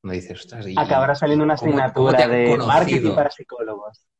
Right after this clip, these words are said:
Speaker 1: Claro, es, es, es, "¿cómo te han conocido?". "No, me, me han conocido por, por no sé qué reel que se hizo viral", y dices,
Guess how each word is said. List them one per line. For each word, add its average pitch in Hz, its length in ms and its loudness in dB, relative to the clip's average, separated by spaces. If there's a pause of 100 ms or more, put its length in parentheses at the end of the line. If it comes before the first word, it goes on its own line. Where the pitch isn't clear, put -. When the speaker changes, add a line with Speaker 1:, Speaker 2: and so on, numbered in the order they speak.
(1300)
Speaker 1:
Claro, 113 200 -6
es, 92 160 -6
es, 95 140 -6
es, 90 220 -6
"¿cómo 147 200 -4
te 170 60 -2
han 170 60 -4
conocido?". 135 300 -4
"No, 139 100 -6
me, 120 200 -12
me 120 80 -8
han 147 80 -10
conocido 160 460 -8
por, 120 380 -6
por 104 200 -8
no 101 120 -6
sé 98 160 -12
qué 139 180 -6
reel 131 380 -8
que - 80 -18
se - 120 -10
hizo 123 200 -10
viral", 120 260 -8
y 95 40 -14
dices, - 220 -20